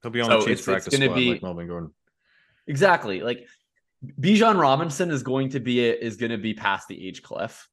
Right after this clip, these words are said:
Speaker 2: when, when Patrick Mahomes is, is still in his prime. I think, like, people struggle sometimes to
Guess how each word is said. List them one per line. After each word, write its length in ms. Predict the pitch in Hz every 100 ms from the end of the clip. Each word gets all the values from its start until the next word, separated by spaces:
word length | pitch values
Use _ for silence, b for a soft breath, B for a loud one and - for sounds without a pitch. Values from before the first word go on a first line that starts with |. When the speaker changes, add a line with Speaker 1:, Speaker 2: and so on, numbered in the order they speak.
| _
Speaker 2:
when, 460 | 110 98 95 92 92
when 160 | 104 98
Patrick 360 | - 98 -
Mahomes 460 | 98 92 98 95 90
is, 300 | 98 92 -
is 140 | 110
still 260 | - 107 98
in 60 | 95
his 100 | 90
prime. 460 | - 90 107 139 139 B B _ _ b _ _ -
I 100 | 120
think, 240 | - 143
like, 180 | 135 127
people 680 | - 143 147 135 131 127 -
struggle 600 | - - 120 123 120 113
sometimes 720 | 110 110 107 104 104 101 98
to 380 | - 104 98 -